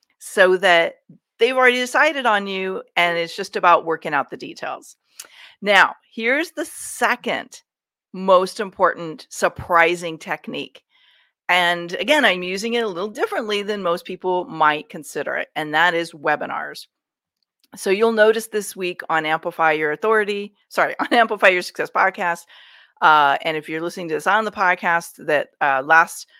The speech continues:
uh, last couple weeks, we did an episode with John Schumacher on webinars. And webinars are a very powerful tool, but not all people are gonna use a webinar the same way. And what I like to do is look at what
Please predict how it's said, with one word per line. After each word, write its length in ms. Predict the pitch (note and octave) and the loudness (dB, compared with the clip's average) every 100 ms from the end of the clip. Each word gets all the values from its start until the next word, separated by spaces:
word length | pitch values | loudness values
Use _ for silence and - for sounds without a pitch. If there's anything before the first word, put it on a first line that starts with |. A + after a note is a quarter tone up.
| _ _ _ | _ _ _
uh, 240 | F3+ D3 - | -2 -2 0
last 240 | E3+ E3+ | 0 0
couple 240 | - F#3 E3+ | -4 -6 -2
weeks, 340 | E3+ E3 - | -2 -4 -8
we 140 | F3 | -8
did 400 | E3 E3 D#3+ D#3 - | -4 0 2 0 -4
an 140 | D#3+ | -4
episode 440 | D#3 D3+ D3+ E3 D3+ | -2 -4 -4 -4 -4
with 140 | D#3 | -6
John 220 | C#3+ D3 | -6 -6
Schumacher 680 | D3 - B3 F#3 - E3+ E3 - | -4 -6 -2 -2 0 0 0 0
on 400 | D#3 D3 D3 D3+ _ _ _ | 0 2 0 -4 _ _ _
webinars. 600 | B3 D#4+ B3 D3 D3+ - - _ _ _ _ - | 0 2 2 -2 -4 -12 -20 _ _ _ _ -2
And 140 | F#3+ | 2
webinars 400 | G3 A#3 C#4 C#4 | 6 6 6 2
are 80 | G#3 | 0
a 60 | D#3+ | -2
very 280 | F#3 F3 F#3+ | 0 0 -2
powerful 400 | F#3+ D#3+ D#3+ F3 | -4 -4 -6 -12
tool, 360 | - F3+ - - | -8 -6 -4 -6
but 120 | A3 | -4
not 460 | A#3 B3 D#4 E4+ - | 0 0 0 -2 -4
all 260 | G#3 A3+ A3 | -2 0 0
people 640 | - D#4 - - - - _ _ _ | -2 -10 -8 -10 -10 -12 _ _ _
are 120 | G#3 | -2
gonna 200 | G3+ A3 | -2 -4
use 440 | A3 F#3 A3 A#3 G#3+ | -6 -8 -10 -8 -4
a 80 | F#3+ | -2
webinar 520 | G#3 C4+ A#3+ F3 E3 | 0 0 -2 0 0
the 80 | E3+ | -4
same 360 | - C#3+ D3 | -10 -8 -6
way. 380 | A#3+ G#4+ C3 - - | -6 -4 -6 -6 -2
And 220 | F#3+ F#3+ - _ _ _ | -2 -4 -12 _ _ _
what 200 | G#3 G#3 | 2 4
I 160 | A#3+ D#4 | 4 2
like 220 | F4 C4 | -2 -4
to 140 | A#3 | -8
do 200 | G3+ G3+ | -6 -4
is 180 | F#3+ F#3 | -4 -6
look 180 | A3+ A#3 | -8 -6
at 160 | G#3 | -6
what 480 | E3+ D#3+ F3+ A#3+ G#4 | -8 -6 -2 0 -2